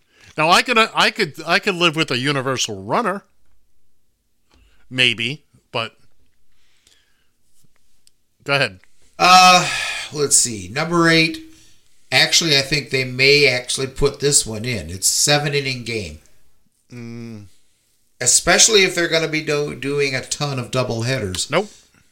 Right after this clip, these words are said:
Speaker 2: Mark my word, you will see seven inning games.
Speaker 1: And what? This would be the new standard?
Speaker 2: Well, you gotta realize we are in odd times. I don't think we're gonna be playing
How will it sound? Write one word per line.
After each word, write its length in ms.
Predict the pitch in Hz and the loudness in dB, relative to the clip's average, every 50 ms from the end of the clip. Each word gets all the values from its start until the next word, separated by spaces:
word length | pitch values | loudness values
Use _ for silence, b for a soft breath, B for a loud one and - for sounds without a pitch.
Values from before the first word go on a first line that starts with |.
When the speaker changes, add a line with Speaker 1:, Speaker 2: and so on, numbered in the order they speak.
| _ _ _ _ _ _ | _ _ _ _ _ _
Speaker 2:
Mark 240 | - 143 143 139 - | -2 -2 -2 -2 -2
my 140 | 143 135 131 | -2 -2 0
word, 320 | 127 127 131 123 110 104 | 0 0 -2 -2 -2 -4
you 140 | 113 123 127 | -6 -6 -6
will 240 | 127 131 139 139 139 | -2 0 2 2 2
see 220 | 135 - 143 135 | 0 -2 -4 -2
seven 420 | 120 - - 139 127 123 117 123 120 | -2 -2 0 -2 -2 -4 -6 -8 -10
inning 260 | 120 110 107 107 104 | -10 -12 -14 -14 -12
games. 560 | 98 104 104 90 87 - - - - - - _ - B B B B B B B - | -10 -10 -10 -10 -12 -12 -8 -8 -8 -8 -10 _ -20 B B B B B B B -4
Speaker 1:
And 360 | 135 139 143 135 127 131 - - | 0 2 2 2 2 -2 -6 -12
what? 320 | 131 143 139 139 120 104 - - | -8 -2 -2 -2 -2 -2 -6 -14
This 400 | 135 131 117 107 139 151 143 - | -16 -12 -6 -2 -2 -2 -2 -4
would 140 | 147 127 107 | -8 -6 -6
be 120 | 131 135 | -6 -6
the 120 | 123 123 | -6 -6
new 140 | 123 131 131 120 | -6 -6 -6 -6
standard? 560 | - - - 120 117 120 127 160 180 - - - _ _ - - - - - _ _ - - - - - _ _ _ _ _ _ _ _ _ _ _ _ _ _ _ _ - - - - _ _ - | -6 -6 -4 -4 -4 -4 -4 -8 -10 -10 -14 -18 _ _ -20 -20 -20 -20 -20 _ _ -20 -20 -20 -20 -20 _ _ _ _ _ _ _ _ _ _ _ _ _ _ _ _ -20 -20 -20 -20 _ _ -4
Speaker 2:
Well, 360 | 170 180 175 160 151 151 156 | 0 4 4 4 4 4 2
you 80 | 156 147 | 0 0
gotta 220 | 175 180 175 170 | 2 2 2 2
realize 520 | 160 165 170 165 151 143 123 120 120 110 117 | 2 4 4 4 4 4 2 2 0 -2 -4
we 180 | 127 135 131 131 | -4 -4 -2 -2
are 180 | 131 131 127 | -2 -2 -2
in 80 | 127 123 | -4 -6
odd 400 | 120 120 131 131 135 131 135 - | -6 -4 -4 -4 -4 -6 -6 -8
times. 460 | - 131 123 120 110 92 87 90 - | -8 -6 -6 -6 -6 -8 -8 -8 -8
I 80 | 113 123 | -8 -6
don't 160 | 135 135 - | -8 -8 -8
think 220 | - 135 131 - | -10 -10 -10 -10
we're 160 | 139 127 123 113 | -10 -10 -8 -8
gonna 180 | 123 123 123 | -8 -8 -8
be 160 | 117 120 120 | -10 -10 -12
playing 680 | 117 - - - 139 139 135 131 127 120 113 113 - - | -12 -12 -14 -10 -6 -4 -4 -2 -4 -4 -6 -10 -14 -18